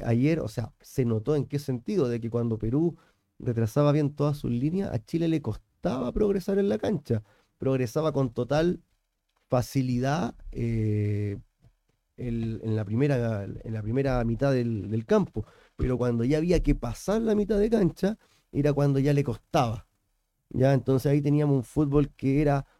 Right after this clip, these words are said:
seguro, pero lento. Pero era más seguro no por el fútbol que desarrolla la selección, sino por lo,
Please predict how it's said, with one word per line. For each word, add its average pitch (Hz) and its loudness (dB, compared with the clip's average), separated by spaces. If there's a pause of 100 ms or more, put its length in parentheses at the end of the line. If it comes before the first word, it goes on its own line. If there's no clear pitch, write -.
seguro, 202 0 (180)
pero 127 2
lento. 123 2 (240)
Pero 120 2
era 156 2
más 156 0
seguro 165 2
no 135 2
por 202 0 (340)
el 127 0
fútbol 147 0
que 143 0
desarrolla 143 0
la 143 2
selección, 139 0
sino 143 4
por 135 4
lo, 127 0